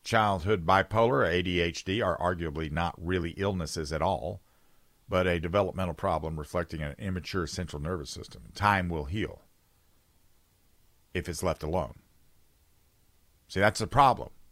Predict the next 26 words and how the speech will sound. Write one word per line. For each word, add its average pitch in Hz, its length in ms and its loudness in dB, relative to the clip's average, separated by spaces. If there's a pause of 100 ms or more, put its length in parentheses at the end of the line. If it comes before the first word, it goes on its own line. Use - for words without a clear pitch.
(460)
with 85 160 -4
some 95 200 0
of 82 60 -2
this 78 140 -4
stuff. - 220 -4
What 117 120 4
we 117 140 4
have 123 260 8
is, 87 160 -2 (300)
what 214 160 8
we 254 120 10
have 220 180 8
today 151 360 10
is 117 120 2
we 139 100 4
have 127 320 8
a 98 160 6
lot, 160 680 10 (1000)
um, 92 340 8 (2750)
<laughs> 87 80 -8 (600)
we 120 120 2
have 135 160 8
a 117 40 4
lot 143 280 4
of, 98 160 -2
uh, 82 300 2